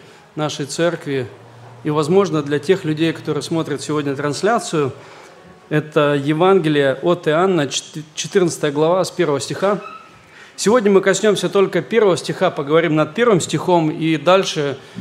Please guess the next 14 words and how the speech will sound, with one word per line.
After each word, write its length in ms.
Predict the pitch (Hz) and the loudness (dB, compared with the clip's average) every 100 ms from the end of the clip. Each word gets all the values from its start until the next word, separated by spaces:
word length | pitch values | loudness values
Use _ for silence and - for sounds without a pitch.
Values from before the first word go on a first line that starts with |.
| - - - | -18 -20 -20
будет 340 | 139 190 202 196 | -4 0 2 2
продолжение 560 | 180 175 170 175 143 | 0 2 2 0 0
этой 120 | 131 131 | -4 -2
проповеди. 500 | 180 202 156 143 135 | -2 0 -2 -2 -2
Я 160 | 135 | -2
думаю, 260 | 139 143 135 | -2 -2 -4
две 340 | 123 147 180 | -4 0 2
или 140 | 160 131 | 0 -2
три 180 | 156 | -4
проповеди 460 | 156 165 170 143 135 | -2 0 0 -2 -6
еще 260 | 131 143 135 | -6 -6 -4
нас 200 | 143 127 | -4 -6
ждет 280 | 135 143 | -4 -4
дальше. 420 | 131 208 220 175 | 0 -2 0 -2